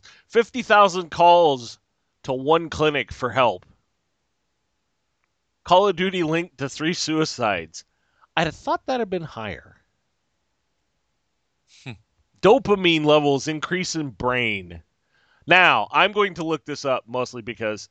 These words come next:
Speaker 1: um, I, it's been a long time since I took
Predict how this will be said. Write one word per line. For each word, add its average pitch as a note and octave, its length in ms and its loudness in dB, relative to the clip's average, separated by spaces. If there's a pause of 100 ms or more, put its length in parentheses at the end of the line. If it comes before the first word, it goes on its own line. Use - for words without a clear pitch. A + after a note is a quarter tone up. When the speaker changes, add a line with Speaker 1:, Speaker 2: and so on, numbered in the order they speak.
Speaker 1:
um, G2+ 880 -6 (920)
I, G#2 220 -2
it's G2+ 680 -6
been G#2+ 140 -4
a G#2 60 -6
long G#2 180 -4
time G#2 220 -10
since G2 220 -14
I F#2 40 -8
took G2 200 -14